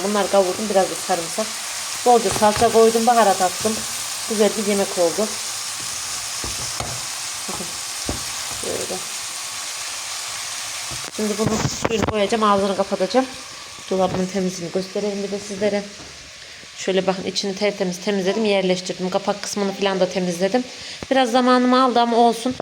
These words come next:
Yoğurdumu da şuna koydum. Bakın şu plastiği. Normalde var ya, e, büyük şeydeydi. Yoğurt kutusundaydı, ona koydum. Gereksizleri boşalttım ve alt çekmecelere yerleştirdim.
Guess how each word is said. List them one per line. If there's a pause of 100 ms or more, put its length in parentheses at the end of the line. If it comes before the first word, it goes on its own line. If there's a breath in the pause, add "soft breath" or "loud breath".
(160)
Yoğurdumu
da
şuna
koydum.
Bakın
şu
plastiği. (320 loud breath)
Normalde
var
ya, (380 loud breath)
e, (420)
büyük
şeydeydi. (280)
Yoğurt
kutusundaydı,
ona
koydum. (400 loud breath)
Gereksizleri
boşalttım
ve
alt
çekmecelere
yerleştirdim.